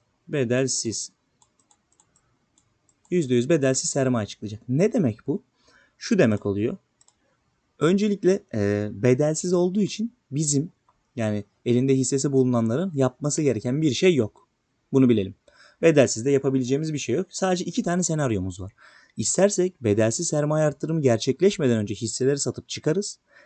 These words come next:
İstersek de bedelsiz sermaye arttırımı gerçekleştirdikten sonra duruma bakıp ona göre pozisyonumuzu koruruz. Şimdi bunun hangisinin daha mantıklı olduğunu ben konuyu anlattıktan sonra siz kendiniz bulabileceksiniz.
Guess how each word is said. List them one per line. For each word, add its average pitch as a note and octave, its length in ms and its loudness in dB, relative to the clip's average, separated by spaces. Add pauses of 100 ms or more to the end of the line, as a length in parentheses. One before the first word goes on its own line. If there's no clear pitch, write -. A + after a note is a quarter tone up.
(100)
İstersek D#3+ 480 0
de G3 140 -2
bedelsiz D#3 460 0
sermaye D#3 400 -2
arttırımı C#3 360 -2
gerçekleştirdikten C#3 880 -2
sonra G2+ 320 -4
duruma B2+ 300 2
bakıp E3 240 -2 (380)
ona F#3 160 4
göre A#2+ 180 4
pozisyonumuzu F#2+ 640 -4
koruruz. F#2+ 340 -18 (240)
Şimdi E3 240 -2
bunun E3 200 4
hangisinin D3 600 2
daha A2 140 6
mantıklı A2+ 440 -2
olduğunu D#3 360 -2
ben D#3+ 140 0
konuyu C3 280 2
anlattıktan A#2+ 440 -2
sonra F#3+ 180 -2
siz G3+ 220 -2
kendiniz C3+ 460 -4
bulabileceksiniz. G2+ 800 -2